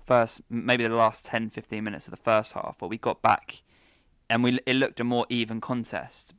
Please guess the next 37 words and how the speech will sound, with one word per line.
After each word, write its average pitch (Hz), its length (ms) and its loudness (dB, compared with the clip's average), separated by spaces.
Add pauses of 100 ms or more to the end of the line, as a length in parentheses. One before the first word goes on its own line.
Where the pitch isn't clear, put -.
(400)
but 120 260 6 (1300)
we 131 160 2
were 143 60 4
still 156 300 4
losing 123 400 2
at - 60 -8
that - 180 -6
point, 87 280 -6
and 117 140 -4
Man 127 160 2
City - 320 -6
didn't 117 260 -2 (140)
look 117 380 -4
stressed. - 680 -2
They 98 80 -2
didn't 113 320 -4
look 107 260 -4
threatened - 520 -6
at - 160 -14
all. 76 180 -10 (800)
Like, 120 180 2
I 131 200 8
can't 131 440 4
seriously 117 380 0
think 110 240 -4
of 107 140 -10
one 107 300 0
opportunity 107 500 -6
we 110 80 -8
had 107 200 0
where 95 100 -2
I - 40 0
thought - 320 -6
we 90 80 -4
were 101 80 -4
gonna 90 140 -6
score. - 340 -10